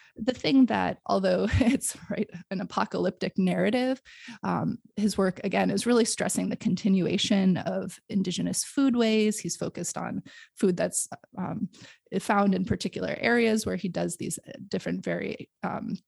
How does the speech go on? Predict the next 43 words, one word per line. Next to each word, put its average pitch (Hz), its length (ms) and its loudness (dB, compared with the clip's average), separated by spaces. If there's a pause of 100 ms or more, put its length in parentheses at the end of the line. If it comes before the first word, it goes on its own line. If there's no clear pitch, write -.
(160)
different 180 280 -2
exhibitions, 196 760 0 (380)
and 233 400 4
just - 320 0
the, 240 360 4
the 214 100 2
tools 262 380 0
that 208 140 0
are 196 80 4
needed 190 320 2
for - 140 -4
cultural - 460 -2
survival, - 680 -4
kind - 140 -14
of - 120 -18
going 175 280 -2
to 175 100 -8
the 175 100 -6
boundaries 156 460 -6
of - 100 -20
the - 60 -10
Navajo - 400 -10
Nation, 214 640 2
um, - 200 -4
engaging 190 400 2
in 180 120 -2
cultural - 380 -4
practices, 185 720 -2 (360)
and 208 140 6
that 190 200 2
just - 320 -6
even 233 280 6
in 185 120 4
the 185 60 4
midst 185 320 0
of 175 100 -6
environmental - 640 0
disaster, 170 680 -2
there - 180 -4
is - 160 -6
this - 180 -6
opportunity - 580 -6
for - 260 -14